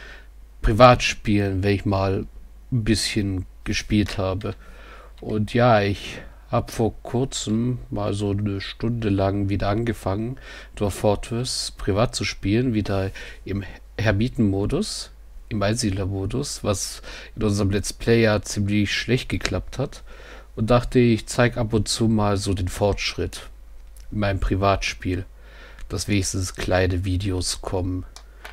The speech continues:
in denen auch was geschieht oder geschehen ist. Also wie man sehen kann, ich bin schon ein bisschen weiter. Ich bin schon im zweiten Jahr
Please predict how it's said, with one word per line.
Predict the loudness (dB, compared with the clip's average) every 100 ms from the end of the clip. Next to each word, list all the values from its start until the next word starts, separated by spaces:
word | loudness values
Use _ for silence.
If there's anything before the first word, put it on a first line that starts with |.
| -10
in | -2 2
denen | 6
auch | 6 4 2
was | 0 0 -4 -2
geschieht | 0 0 0 -2 -2 -8 -16 -20 -20 -12
oder | -6 -4
geschehen | -4 -4 -2 -2 0
ist. | -2 -2 -6 -10 -18 -20 -20 -20 -20 -20 -20 -10
Also | -4 -2
wie | 0
man | 0 0
sehen | 2 2 0
kann, | 0 0 0
ich | -4
bin | -4 -4
schon | -2 -2 -2 -4 -8
ein | -4 -2
bisschen | 0 -2 0
weiter. | 0 0 0 -2 -2 -6 -16
Ich | -8
bin | -4 -2
schon | -2
im | -4 -4
zweiten | -6 -2 -2 -2 -4
Jahr | -2 0 0 -2